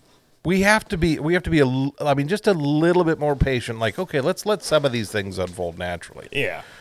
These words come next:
Speaker 1: But
Speaker 2: No,
Speaker 1: so
Speaker 2: no, but you, I know what you're saying. Like, Marvel movie, there's, like, data to support. Marvel movies are very historically, uh, front-loaded as far as their box office draw. Like, it makes,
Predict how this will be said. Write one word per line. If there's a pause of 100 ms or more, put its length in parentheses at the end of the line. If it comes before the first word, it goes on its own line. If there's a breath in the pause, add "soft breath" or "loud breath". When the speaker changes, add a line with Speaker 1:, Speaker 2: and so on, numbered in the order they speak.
(300 loud breath)
Speaker 1:
But
Speaker 2:
No,
Speaker 1:
so
Speaker 2:
no,
but
you,
I
know
what
you're
saying.
Like,
Marvel
movie,
there's,
like,
data
to
support.
Marvel
movies
are
very (680 loud breath)
historically, (140)
uh,
front-loaded (100)
as
far
as
their
box
office
draw.
Like,
it
makes,